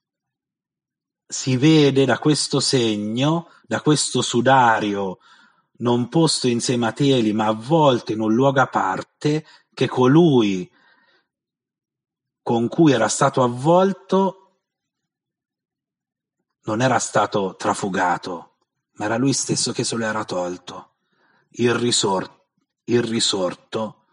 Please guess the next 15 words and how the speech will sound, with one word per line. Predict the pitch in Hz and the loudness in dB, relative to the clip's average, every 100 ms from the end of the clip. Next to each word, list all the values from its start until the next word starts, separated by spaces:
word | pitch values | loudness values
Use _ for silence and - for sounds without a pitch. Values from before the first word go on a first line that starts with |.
| _ _ _ _ _ | _ _ _ _ _
non | 101 101 | -10 -4
era | 110 110 | -2 -2
più | - 113 | -2 -2
lì. | 98 90 87 _ _ _ _ _ _ _ _ _ _ _ _ _ _ _ _ _ _ _ _ _ - - - - - - _ _ _ _ _ _ _ _ _ _ _ _ _ _ _ | 0 -2 -6 _ _ _ _ _ _ _ _ _ _ _ _ _ _ _ _ _ _ _ _ _ -20 -20 -20 -20 -20 -20 _ _ _ _ _ _ _ _ _ _ _ _ _ _ _
E | - | -4
allora | 110 147 156 | 0 2 4
la | 113 | 2
domenica | 104 104 98 104 | 0 -4 -6 -4
di | 104 | -4
Pasqua | 104 117 - 123 | -4 -6 -6 -6
noi | 113 | -6
celebriamo | - 98 92 92 - | -6 -8 -8 -8 -8
questo, | - 131 - - 131 | -4 -4 -4 -10 -10
questa | 107 - - 110 | -10 -8 -4 0
ultima | 135 139 - 127 120 113 | 0 -2 -4 -2 2 0